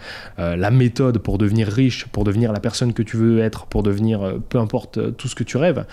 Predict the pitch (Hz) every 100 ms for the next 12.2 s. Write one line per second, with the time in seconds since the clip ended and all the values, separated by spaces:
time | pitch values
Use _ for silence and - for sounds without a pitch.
0 | - - - - 110 104 170 - 113 107
1 | - 170 131 120 104 107 101 - 170 175
2 | 107 123 120 - 104 - 123 120 107 92
3 | 101 131 117 120 110 104 - 147 123 113
4 | 156 127 110 107 98 120 190 156 90 -
5 | - 156 151 - 185 113 - - - -
6 | - - 156 139 123 110 120 151 123 107
7 | 120 113 95 104 101 107 107 123 95 -
8 | 110 104 101 123 113 95 - - 147 -
9 | 117 - 120 123 127 123 117 135 123 107
10 | 104 - - 107 113 104 123 135 123 127
11 | 127 110 95 98 104 104 120 110 117 107
12 | - 202